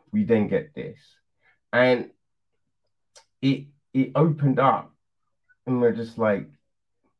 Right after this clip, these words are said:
"What is happening here?" Right? We've seen this before. What is, so it, basically they retread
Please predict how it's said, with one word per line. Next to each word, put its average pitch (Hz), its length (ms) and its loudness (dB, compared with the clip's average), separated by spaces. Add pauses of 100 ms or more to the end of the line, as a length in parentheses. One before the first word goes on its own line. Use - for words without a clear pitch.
(960)
"What 160 160 -6
is 269 140 -10
happening 135 540 -12
here?" - 240 -20 (1200)
Right? 151 360 -2 (380)
We've 156 260 -4
seen 269 640 -8
this - 160 -10
before. - 680 -18 (600)
What 233 240 -10
is, 160 380 -8 (760)
so 135 200 0
it, 120 300 -2
basically 165 560 0
they 220 180 -2
retread 196 1040 -2